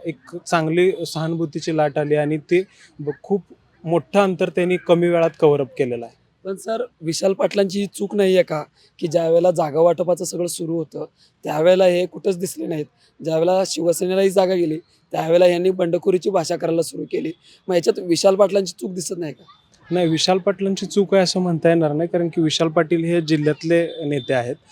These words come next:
Speaker 1: आणि प्रदेश पातळीवरती त्यांनी त्यासाठीचे प्रयत्न केलेले होते. त्यासाठीच विश्वजित कदमांना सोबत घेऊन ते दिल्लीपर्यंत जाऊन आले, सगळीकडे जाऊन आले, पण कुठंतरी एका षडयंत्राचा भाग जसं नाना पटोले म्हणतायत तसं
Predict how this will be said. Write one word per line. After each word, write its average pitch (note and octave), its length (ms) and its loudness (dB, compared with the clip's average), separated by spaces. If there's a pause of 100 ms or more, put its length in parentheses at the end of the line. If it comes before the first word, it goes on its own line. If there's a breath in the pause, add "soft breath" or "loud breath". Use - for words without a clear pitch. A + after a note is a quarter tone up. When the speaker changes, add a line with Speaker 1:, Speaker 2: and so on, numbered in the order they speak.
(260 loud breath)
Speaker 1:
आणि C3+ 240 -6
प्रदेश D#3 380 0
पातळीवरती E3 600 2
त्यांनी E3+ 340 2
त्यासाठीचे E3 640 0
प्रयत्न D#3+ 340 4
केलेले D#3+ 360 6
होते. C#3+ 300 4
त्यासाठीच D3+ 560 -2
विश्वजित D#3 420 0
कदमांना D#3 360 2
सोबत D3+ 340 0
घेऊन D#3+ 240 0
ते D#3+ 200 -2 (320 soft breath)
दिल्लीपर्यंत E3+ 520 4
जाऊन D#3+ 220 2
आले, D3 180 2
सगळीकडे D#3+ 520 0
जाऊन D3 220 -4
आले, C3 180 -6 (340 soft breath)
पण D3 120 -10
कुठंतरी E3+ 400 0
एका F3+ 180 -2
षडयंत्राचा E3+ 640 2
भाग E3 180 0
जसं E3 320 -2
नाना D#3+ 200 0
पटोले D#3+ 320 0
म्हणतायत D3 320 -4 (100)
तसं D3+ 220 -4